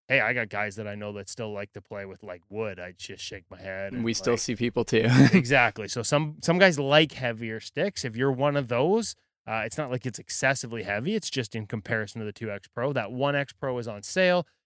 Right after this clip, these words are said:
Speaker 1: Check it out at the hockey shop dot com, um, for the sale price. Like I said, they still have a fairly good selection of it. And if you want the super lightweight new two X Pro with Aerofoam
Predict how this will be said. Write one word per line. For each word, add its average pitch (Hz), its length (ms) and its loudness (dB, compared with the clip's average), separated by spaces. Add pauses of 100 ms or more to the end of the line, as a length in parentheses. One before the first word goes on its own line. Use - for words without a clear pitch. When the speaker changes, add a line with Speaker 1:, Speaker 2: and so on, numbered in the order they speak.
Speaker 1:
Check 156 200 4
it 147 100 0
out 139 120 4
at 120 80 -6
the 123 80 -2
hockey 120 280 0
shop 110 280 -2
dot 101 240 -6
com, 143 460 0 (300)
um, 101 560 -2
for 113 100 -4
the 101 100 -8
sale 147 240 2
price. 135 300 0
Like 120 80 2
I 117 40 -2
said, 120 200 0
they 110 80 -2
still 156 160 -4
have 147 80 0
a - 80 -6
fairly 127 380 0
good 123 240 -2
selection 117 520 -4
of 143 140 0
it. 151 160 0 (280)
And 113 100 2
if 110 80 0
you 127 100 4
want 143 220 6
the 143 80 0
super 151 320 0
lightweight 120 460 2
new 123 180 -2
two 139 260 -2
X 131 260 0
Pro 113 200 0
with 110 180 -2
Aerofoam 123 760 0